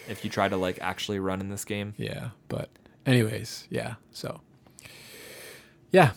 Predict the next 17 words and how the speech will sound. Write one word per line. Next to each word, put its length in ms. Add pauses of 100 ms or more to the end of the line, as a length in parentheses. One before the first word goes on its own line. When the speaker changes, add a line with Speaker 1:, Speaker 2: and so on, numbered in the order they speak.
(140)
Speaker 2:
go 100
pick 180
up 100
this 120
game. 220
It's 80
great. 300 (480)
Speaker 1:
It's 280
a 160
great 600
game. 680
Speaker 2:
Yeah. 80 (200)
Speaker 1:
N 140
F 180
L 440
Blitz. 680
Speaker 2:
Right. 320